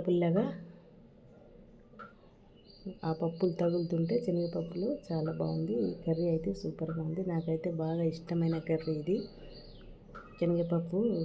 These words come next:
చుక్క కూర చాలా బాగుంటుంది. ఈరోజైతే లంచ్లో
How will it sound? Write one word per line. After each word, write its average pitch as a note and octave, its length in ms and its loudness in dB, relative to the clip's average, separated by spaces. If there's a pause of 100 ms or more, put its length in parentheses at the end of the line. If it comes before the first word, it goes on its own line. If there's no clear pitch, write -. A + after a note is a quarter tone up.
(100)
చుక్క E3 300 -2
కూర E3 140 4 (380)
చాలా E3 240 2 (120)
బాగుంటుంది. D3+ 460 -4 (1080)
ఈరోజైతే E3+ 560 6
లంచ్లో E3 320 4